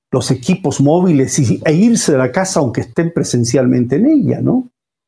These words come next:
La necesidad es muy grande. La necesidad es muy grande de volverse, de que haya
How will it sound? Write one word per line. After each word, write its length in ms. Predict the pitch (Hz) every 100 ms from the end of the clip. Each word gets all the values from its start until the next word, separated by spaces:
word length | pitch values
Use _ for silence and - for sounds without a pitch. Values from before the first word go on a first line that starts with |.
| _ _ _ _ _ _ _ _ _ _ _ _ _ _ _ _ _
La 140 | -
necesidad 720 | 127 123 160 - - 139 131 127
es 200 | 127 -
muy 440 | 127 120 135 131
grande. 540 | 110 135 127 139 120 - _ _ _ _ _ _ _ _ _ _ _ _ _ - -
La 120 | 135
necesidad 500 | 123 139 147 - 143
es 60 | 131
muy 200 | 139 151
grande 340 | 147 151 147
de 120 | 123
volverse, 800 | 123 120 120 110 120 180 151 -
de 180 | 123 120
que 80 | 143
haya 220 | 143 143